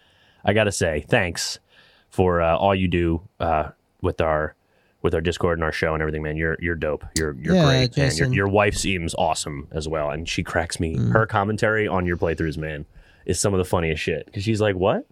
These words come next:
Speaker 1: Who? Oh, that one? Yeah, kill it." Like, okay. <laughs> I love it. Allie's the best.
Speaker 2: Yeah, Jason, you,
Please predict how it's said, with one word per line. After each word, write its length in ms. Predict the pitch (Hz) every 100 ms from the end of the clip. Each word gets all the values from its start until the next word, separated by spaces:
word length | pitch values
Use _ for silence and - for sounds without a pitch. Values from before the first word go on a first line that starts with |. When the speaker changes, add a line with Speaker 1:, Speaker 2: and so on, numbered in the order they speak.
| -
Speaker 1:
Who? 220 | 135 233 - _ _ _ _
Oh, 80 | 123
that 180 | 123 190
one? 180 | 254 226 _ -
Yeah, 200 | 196 110
kill 200 | 175 87
it." 100 | - _ _ 92
Like, 120 | 80
okay. 320 | - 226 151 156 - - - - - - -
<laughs> 760 | 370 381 - 359 _ _ _
I 40 | 120
love 280 | 113 104 92
it. 120 | - _ -
Allie's 240 | 110 101
the 60 | 90
best. 260 | 85 - - _ _ - - - - - - - - _ _ - - _ _
Speaker 2:
Yeah, 200 | - 131
Jason, 520 | 135 131 120 131 135 120
you, 200 | 160